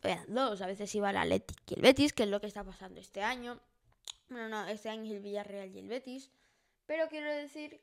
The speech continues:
que, pues no sé, como que había más, más cositas. Eh, luego tenemos el Getafe. Vale. El Getafe que está haciendo muy buena temporada con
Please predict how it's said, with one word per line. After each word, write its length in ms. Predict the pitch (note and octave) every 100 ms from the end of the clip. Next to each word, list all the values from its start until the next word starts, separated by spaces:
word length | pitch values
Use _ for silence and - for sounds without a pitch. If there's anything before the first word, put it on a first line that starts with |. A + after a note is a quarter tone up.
| _
que, 560 | A3 G#3 G3 F#3+ F3+ - _ _ _ _ _ _ - - _ _ _ _ _ _ -
pues 300 | B3+ B3+ B3+
no 120 | C#4
sé, 280 | A3+ G3 F#3+ - _ _ _
como 220 | - A3 A3+
que 80 |
había 220 | A3 A3+ A#3+
más, 760 | A#3+ A#3 G#3+ G3 F#3 G#3 - _ - _ _ _ _ _ _ _ -
más 280 | A3+ A3+ G3
cositas. 640 | G3 - - - G#3+ - _ - - _ _ _
Eh, 1080 | - C4+ B3+ B3+ B3+ B3+ B3 B3 B3 B3+ - _ _ _ _ _ _ _ - - _
luego 280 | G#3+ C4 G#3+
tenemos 360 | - - C4+ F#4
el 100 | D4+
Getafe. 520 | C4 A#3+ C4 C4+ E4+ - _ _ _ _ _ _ _
Vale. 440 | - G#3+ A3 G#3 C4 _ _ _ _ -
El 500 | A3+ A#3 A3 G#3+ G#3 -
Getafe 400 | A3+ B3 B3+ A#3+
que 100 | A3
está 120 | B3+
haciendo 300 | C4+ A#3 G#3
muy 300 | G3+ E4 F#4+
buena 380 | C4+ C#4 B3+ G#3
temporada 520 | A#3+ A3 G#3 A3+ A3+
con 280 | A3+ G#3+